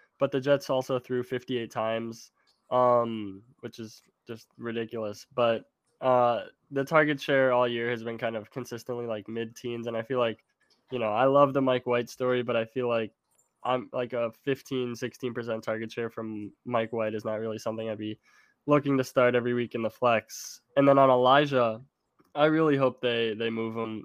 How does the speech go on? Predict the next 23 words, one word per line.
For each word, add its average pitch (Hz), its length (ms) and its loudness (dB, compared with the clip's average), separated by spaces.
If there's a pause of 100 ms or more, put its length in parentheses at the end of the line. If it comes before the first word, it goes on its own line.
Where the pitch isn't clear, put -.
and 113 140 -8
he 113 80 -8
gets 110 240 -6
somewhere 110 300 -4
where 107 100 -6
he 110 120 -8
can 110 160 -10
be 104 320 -8
a 110 60 -10
big 113 200 -6
part 113 180 -2
of 110 60 -6
the 107 120 -2
offense. 110 260 -6
I 123 120 2
don't 131 160 4
know 123 120 2
what 123 120 2
they're 113 120 -2
gonna 120 220 -2
do. 123 240 0
It, 123 140 -2
it 117 160 -8